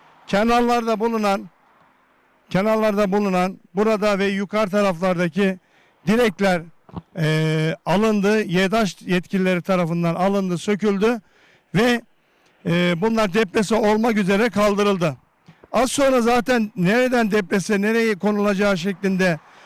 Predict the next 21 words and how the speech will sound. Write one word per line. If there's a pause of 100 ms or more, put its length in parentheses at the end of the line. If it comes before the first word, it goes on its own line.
(120)
az (120)
ileride
bunların, (400)
e,
vatandaşlarımızla, (1120)
e, (760)
sorularımızı
sorduk. (400)
Artık
bundan
sonra (400)
direk
olayı
olmayacak. (680)
Az
ileriden
yer
altından
kabloları, (560)
e,
geçirip,